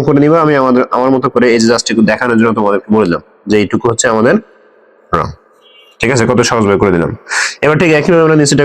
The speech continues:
করবো, খেয়াল করি। তাহলে তিন পাঁচা পনেরো, পনেরো আর তিন আঠারো, আঠারো বাই কত?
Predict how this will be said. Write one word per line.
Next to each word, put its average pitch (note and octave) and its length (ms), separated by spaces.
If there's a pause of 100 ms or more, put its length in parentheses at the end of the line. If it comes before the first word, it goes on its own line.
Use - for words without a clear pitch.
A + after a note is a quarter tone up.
করবো, A#2+ 220
খেয়াল A#2 180
করি। G#2 120 (1000)
তাহলে B2 260
তিন C#3+ 100 (100)
পাঁচা D#3 220 (240)
পনেরো, C3 320 (460)
পনেরো C3 300
আর A2+ 120
তিন E3+ 120 (480)
আঠারো, A2+ 340 (160)
আঠারো C3 320
বাই C#3 180
কত? C#3 100